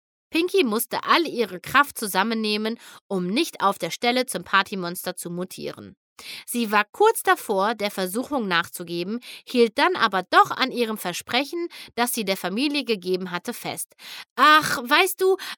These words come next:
eigentlich sind die Plakate super so. Viel Erfolg damit, Rarity.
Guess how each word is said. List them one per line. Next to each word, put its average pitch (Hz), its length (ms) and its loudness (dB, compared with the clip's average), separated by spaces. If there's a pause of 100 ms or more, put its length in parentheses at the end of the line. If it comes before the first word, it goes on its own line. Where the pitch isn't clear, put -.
eigentlich 359 500 4
sind 285 160 -2
die 262 60 -8
Plakate 226 520 2
super 196 320 -2
so. 175 240 -4 (240)
Viel 392 200 4
Erfolg 403 340 6
damit, 262 300 2
Rarity. 175 520 -2